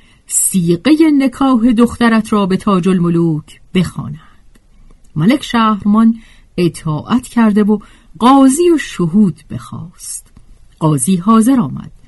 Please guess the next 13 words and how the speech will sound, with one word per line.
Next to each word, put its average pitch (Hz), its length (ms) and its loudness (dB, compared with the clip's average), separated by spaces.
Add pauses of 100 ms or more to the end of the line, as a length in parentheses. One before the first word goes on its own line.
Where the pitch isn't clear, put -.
(300)
کتاب 311 420 2 (100)
عقد 170 420 0
نوشتند 185 800 2
و 208 40 0
کابین 196 560 2
بستند 262 480 2
و 240 120 0 (280)
لشکریان 330 720 2
شادی 262 480 4
کردند 247 480 2
و 240 60 4
ملک 170 280 2
شهرمان 160 720 -2